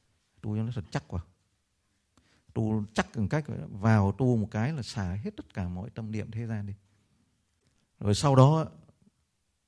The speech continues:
muốn cái gì muốn. Sau đó nó muốn tán tâm, muốn gì cũng được. À, cứ mỗi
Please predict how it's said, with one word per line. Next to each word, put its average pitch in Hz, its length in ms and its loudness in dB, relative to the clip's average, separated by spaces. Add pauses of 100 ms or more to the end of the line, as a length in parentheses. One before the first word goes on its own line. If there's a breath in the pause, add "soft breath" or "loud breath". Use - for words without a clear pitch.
(580)
muốn 117 400 0
cái 147 80 2
gì 113 120 2
muốn. 98 260 -2 (680)
Sau 117 160 -6
đó 120 160 0
nó 139 80 -4
muốn 123 240 -4
tán 131 240 -2
tâm, 117 220 -4
muốn 123 160 -4
gì 107 140 -2
cũng - 180 -10
được. 113 200 -8 (1000)
À, 90 140 -6 (440 soft breath)
cứ 139 200 -2
mỗi 127 300 2